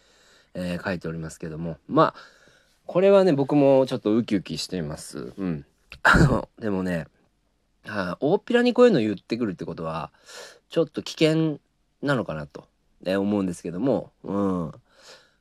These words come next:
こちらの方は、うん、僕思うに、まあ、陰謀論的にですよ。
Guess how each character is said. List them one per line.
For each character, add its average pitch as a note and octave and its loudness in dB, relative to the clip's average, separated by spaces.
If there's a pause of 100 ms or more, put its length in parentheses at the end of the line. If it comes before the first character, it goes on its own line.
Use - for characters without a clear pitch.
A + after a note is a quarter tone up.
(140)
こ F#3 0
ち A3 -2
ら A#3+ 4
の A#3+ 4
方 F#3+ 8
は、 D#2+ 0
う F2 -10
ん、 D#2+ -6 (120)
僕 D#3 0
思 C3 2
う F2+ 0
に、 D2 -10 (100)
ま E2+ -12
あ、 - -8
陰 G2 -4
謀 A#2 4
論 A2+ -2
的 G#2 -4
に G#2+ 0
で E2+ -4
す - -14
よ。 - -14